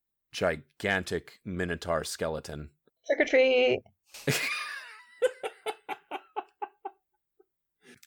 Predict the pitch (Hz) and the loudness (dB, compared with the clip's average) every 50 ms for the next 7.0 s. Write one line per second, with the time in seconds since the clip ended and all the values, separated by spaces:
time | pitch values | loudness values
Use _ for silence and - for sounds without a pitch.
0 | _ _ - 90 87 - - - 95 85 80 78 73 76 76 - - - 95 90 | _ _ -8 -8 -8 -6 -6 -4 -2 0 0 0 0 -2 -6 -8 -8 -8 -6 -4
1 | 90 87 85 90 90 87 87 85 85 82 80 80 80 - - - - - - 95 | 0 2 4 4 2 2 0 0 0 0 0 -2 -4 -2 -2 0 0 0 2 2
2 | 90 87 87 85 87 85 - _ _ _ _ _ _ _ - 87 85 80 80 - | 2 2 0 0 -2 -6 -10 _ _ _ _ _ _ _ -2 -2 0 0 -4 -6
3 | - - 92 87 82 78 - - - - - _ _ _ _ _ _ _ _ _ | -2 -2 0 0 0 0 -2 -4 -6 -8 -10 _ _ _ _ _ _ _ _ _
4 | _ - - 127 120 113 101 92 85 80 80 80 - - - - - _ _ _ | _ -6 2 6 6 6 6 4 -2 -6 -8 -8 -8 -8 -8 -8 -10 _ _ _
5 | _ _ _ _ _ _ _ _ _ 95 92 - - - - - 104 98 92 - | _ _ _ _ _ _ _ _ _ -8 -6 -6 -8 -10 -4 -2 0 0 0 -2
6 | - 90 87 85 82 80 82 87 95 95 85 - - 78 78 76 73 73 69 | -4 -2 0 0 0 0 -2 -4 -4 -4 -6 -6 -6 -4 -4 -2 -4 -4 -8